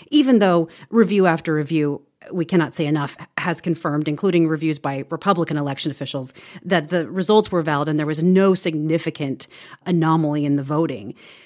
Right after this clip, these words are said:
But I think this idea that just there must be something going wrong here somewhere is this vague idea that Republican voters have. And I think that politicians can get away with, Republican politicians can get away with saying that to sort of speak to that gut feeling that a lot of voters have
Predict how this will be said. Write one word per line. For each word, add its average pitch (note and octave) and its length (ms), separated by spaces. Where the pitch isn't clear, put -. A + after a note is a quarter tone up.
But B3 160
I A#3 100
think C4 200
this A#3 180
idea G3+ 340
that F3+ 160
just - 380
there A#3+ 200
must D4+ 300
be C#4 80
something A3+ 380
going F#3 260
wrong E3 300
here D#3+ 200
somewhere D#3+ 760
is G3 160
this G3+ 160
vague A3+ 340
idea F3 340
that D#3+ 120
Republican E3 460
voters D#3 280
have. D#3+ 220
And G3 100
I G#3+ 80
think C4 240
that D#4+ 160
politicians G#3+ 540
can F3 140
get E3 120
away D#3 320
with, D#3 240
Republican F#3 440
politicians C#3+ 540
can G#3 160
get G#3+ 140
away A#3+ 180
with F3 140
saying E3 320
that C#3+ 220
to F3 60
sort E3 140
of C#3 80
speak G#3 340
to D#3+ 120
that D3 280
gut G3 220
feeling F#3+ 380
that D3 100
a D3 40
lot D3 180
of C#3 80
voters C#3+ 400
have C#3+ 380